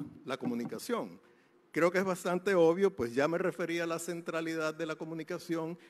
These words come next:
en los procesos de gestión y a la transversalidad que la comunicación, para que sea eficaz, debe tener. Cuando me refiero a transversalidad, lo que quiero decir es que la comunicación no es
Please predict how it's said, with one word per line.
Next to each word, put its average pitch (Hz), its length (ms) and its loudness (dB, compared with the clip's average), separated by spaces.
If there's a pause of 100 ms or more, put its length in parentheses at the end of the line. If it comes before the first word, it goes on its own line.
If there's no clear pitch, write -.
(140)
en 127 100 0
los 113 160 -2
procesos 147 1040 -8 (100)
de 139 120 -8
gestión 143 680 -10 (480)
y 151 100 -8
a 143 100 -4
la 135 120 -6
transversalidad 156 1800 -2 (320)
que 135 140 -4
la 127 100 -2
comunicación, 135 960 -4
para 110 300 -4
que 110 100 -6
sea 147 280 -6
eficaz, 131 840 -6 (140)
debe 110 280 2
tener. 82 520 -8 (500)
Cuando 127 220 0
me 123 80 2
refiero 165 460 2
a 185 60 -2
transversalidad, 170 1080 -2 (340)
lo 123 160 0
que 120 160 -2
quiero 170 240 0
decir 175 400 -2
es - 640 -10
que 135 100 -6
la 117 120 -4
comunicación 180 760 -6
no 156 80 -4
es - 140 -8